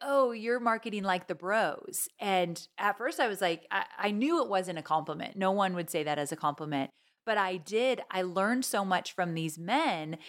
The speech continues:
that I would take my own talents and weave them in, but it would look a lot like how they were doing it. And that's how I did my business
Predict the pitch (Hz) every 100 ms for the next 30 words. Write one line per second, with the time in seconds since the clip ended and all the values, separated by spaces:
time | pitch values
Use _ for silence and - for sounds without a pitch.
0 | - _ 190 185 185 190 185 - 247 349
1 | - 294 226 180 180 185 165 156 160 -
2 | 185 165 165 - 185 180 - 165 160 156
3 | 156 151 - - 180 170 165 165 202 170
4 | 147 165 - 160 156 - 151 139 143 151
5 | 143 143 135 - 113 - - 180 190 196
6 | 247 269 240 202 175 180 185 175 - _
7 | _ 170 180 170 175 175 - 160 190 214
8 | 180 160 -